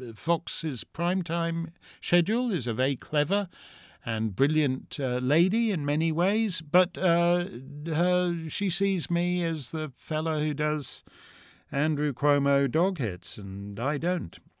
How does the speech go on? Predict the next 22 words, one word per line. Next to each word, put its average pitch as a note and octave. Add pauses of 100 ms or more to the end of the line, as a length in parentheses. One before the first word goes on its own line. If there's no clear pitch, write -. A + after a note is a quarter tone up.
(120)
Uh, E3+
Melissa A3
McClure G3
says, A2+
"I've E3
had E3+
tears B3+
in A#3+
my A#3+
eyes A2+ (460)
watching G3+
the E3
video G#3
coverage B2
of A2
the A#2
Canadian F3
truckers C#3
and C3
all C#3+
their C#3+
supporters. C3+